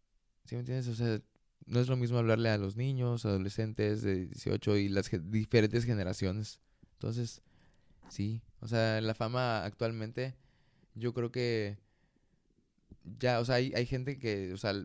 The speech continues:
la, lo, la gente que hace marketing, las personas que se dedican al marketing, o sea, conocen estos, es-, estos, estos datos. O sea, ¿sí me entiendes? Saben, saben a qué hora publicar, cómo publicar,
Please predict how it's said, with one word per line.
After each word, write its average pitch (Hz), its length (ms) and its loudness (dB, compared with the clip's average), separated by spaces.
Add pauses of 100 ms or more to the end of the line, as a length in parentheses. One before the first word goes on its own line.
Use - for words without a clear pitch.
la, 104 200 -2
lo, 113 180 2
la 104 320 0
gente 147 240 -2
que 160 60 -2
hace 151 120 -2
marketing, 139 460 -4 (880)
las 110 160 -10
personas 110 320 -8
que - 60 -20
se - 100 -10
dedican 104 280 -8
al 101 40 -10
marketing, 113 380 -12 (760)
o - 20 -20
sea, 120 100 -8
conocen 135 320 -4
estos, 123 380 -8
es-, 110 200 -8
estos, 110 380 -8
estos 101 320 -12
datos. 98 480 -10 (300)
O 110 60 -12
sea, 113 80 -8
¿sí 131 100 -10
me 127 80 -8
entiendes? 139 200 -10
Saben, 139 320 -6 (600)
saben 147 400 -4
a 113 140 -4
qué - 160 -4
hora 156 220 0
publicar, 117 760 -2
cómo 113 220 -8
publicar, 117 600 -4